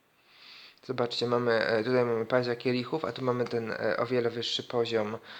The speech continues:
e, regulacji i zajmowania się swoimi emocjami, ale może też nie tylko swoimi, czyli króla kielichów.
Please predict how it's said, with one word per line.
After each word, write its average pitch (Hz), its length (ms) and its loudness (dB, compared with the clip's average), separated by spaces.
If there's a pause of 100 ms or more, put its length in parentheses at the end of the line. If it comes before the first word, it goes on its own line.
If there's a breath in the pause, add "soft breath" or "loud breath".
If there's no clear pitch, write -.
(220 loud breath)
e, 110 340 -2
regulacji 120 680 6
i 110 40 -6
zajmowania 113 540 0
się 101 140 -10
swoimi 107 440 -2
emocjami, 98 760 -2 (280 loud breath)
ale 117 200 0
może 156 280 -2
też 160 220 -4
nie 160 100 -2
tylko - 280 -4
swoimi, 117 640 -6 (360 loud breath)
czyli 123 220 -6
króla 113 300 2
kielichów. - 720 -6